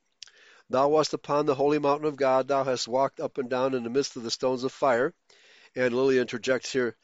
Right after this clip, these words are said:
"Satan was upon the holy mountain of God," the seat of authority of the kingdom of God. In other words, Satan had a very high administrative position, inasmuch as there was not separation of church and state in God's kingdom,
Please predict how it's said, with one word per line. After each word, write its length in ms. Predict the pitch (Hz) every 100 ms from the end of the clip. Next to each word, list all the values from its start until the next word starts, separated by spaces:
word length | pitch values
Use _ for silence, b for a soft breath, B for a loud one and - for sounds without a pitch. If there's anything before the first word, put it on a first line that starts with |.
| b b
"Satan 440 | - - 175 185 160
was 160 | 156
upon 340 | 160 - 131 147
the 100 | 147
holy 240 | 127 135
mountain 260 | 131 131 135
of 100 | 143
God," 440 | 233 262 113 95 - _ _ _ _ _ _ _ _ _ _ _ _ _ _ _ _ _
the 80 | 143
seat 240 | - 202
of 120 | 170
authority 540 | 151 - 185 185 180 185
of 100 | 151
the 80 |
kingdom 320 | 147 240 208 160
of 100 | 123
God. 240 | 123 117
In 120 | 123
other 200 | 143 170
words, 220 | 131 143
Satan 300 | - 151 175
had 180 | 156 147
a 40 | 127
very 340 | 107 151 196
high 220 | 143 151
administrative 640 | 143 120 165 165 147 147 -
position, 420 | 113 160 - 135
inasmuch 500 | 147 165 131 139 -
as 120 | 120
there 120 | 120
was 220 | 131 113 123
not 220 | 139 -
separation 640 | - - 113 127 143 135
of 80 | 110
church 340 | - 196 156
and 140 | 156 139
state 340 | - 233 190
in 100 | 143
God's 440 | 139 - 160 143 -
kingdom, 400 | 196 196 170